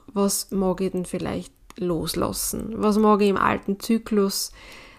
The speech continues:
lassen? Vielleicht machst du da ein Ritual draus, dass du auf einen Zettel schreibst und den dann verbrennst oder im Garten verbuddelst oder im Wasser versenkst, wie auch immer.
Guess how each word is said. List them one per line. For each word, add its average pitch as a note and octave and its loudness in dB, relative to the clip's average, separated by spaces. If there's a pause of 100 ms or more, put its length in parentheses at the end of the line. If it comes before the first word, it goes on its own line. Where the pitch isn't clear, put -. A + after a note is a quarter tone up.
lassen? A#3+ 6
Vielleicht G#3 0
machst - -2
du G#3+ -2
da G#3 2
ein G3 2
Ritual F#3+ 2
draus, F#3+ 2
dass - -8
du G3 -4
auf F#3 -6
einen F#3+ -4
Zettel G3+ 0
schreibst G3+ -2
und F#3+ -2
den F#3 0
dann F#3 -2
verbrennst G3+ -4
oder F#3 -2
im G3 -4
Garten F#3 -2
verbuddelst F#3+ -4
oder F#3 -2
im F#3+ -2
Wasser F3 -4
versenkst, F3+ -6
wie F#3+ -2
auch - -2
immer. G#3+ 2